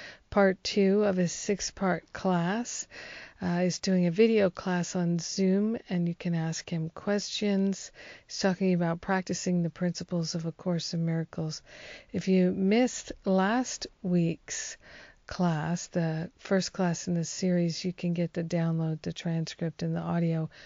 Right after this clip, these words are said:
right now and pick up right where you are and get the whole rest of the class too.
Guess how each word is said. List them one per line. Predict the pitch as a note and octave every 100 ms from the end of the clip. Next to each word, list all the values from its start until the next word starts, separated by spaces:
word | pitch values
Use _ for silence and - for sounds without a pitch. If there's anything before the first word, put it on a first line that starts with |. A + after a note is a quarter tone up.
| - -
right | F#3 F#3 F#3+ - G3
now | F3 D#3 E3+ A#3 - - - - - _
and | - F3 E3+ E3+ E3 -
pick | F#3 -
up | F#3+ G#3 - - -
right | F3 E3+ G#3+
where | F#3 F#3+
you | G3 A#3
are | C#4 C#4+ D#3+ _ _
and | F#3
get | F3 -
the | F3
whole | F#3+ F3+
rest | F3 E3+ -
of | E3+
the | E3
class | - F3 D#3 D3+ - -
too. | - F3 D#3+ D#3